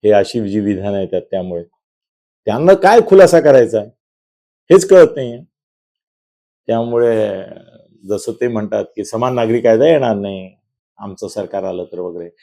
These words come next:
आता कर्नाटकमध्ये कदाचित शक्यता अशी आहे की जे राष्ट्रीय कायदे आहेत त्यांना सुद्धा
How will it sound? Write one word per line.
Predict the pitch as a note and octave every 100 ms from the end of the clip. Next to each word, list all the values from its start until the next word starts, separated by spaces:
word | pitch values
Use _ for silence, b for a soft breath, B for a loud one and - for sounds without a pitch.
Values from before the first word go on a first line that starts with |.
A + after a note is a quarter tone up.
| _ -
आता | C#3 C#3 C3 A#2+ -
कर्नाटकमध्ये | A#2 C3 C#3+ C#3+ D3 D#3
कदाचित | D3+ C#3+ D3+ E3
शक्यता | - D3 E3+ E3+
अशी | D3+ -
आहे | A#2+
की | A#2 B2+ A#2+ A2 _ _ _ _ _
जे | F#2+ C3
राष्ट्रीय | A2 F2+ - D3+ F#3+ G3+
कायदे | F3 D3+ C#3+
आहेत | C#3 C#3+
त्यांना | C#3+ C#3+ E3+
सुद्धा | E3+ E3+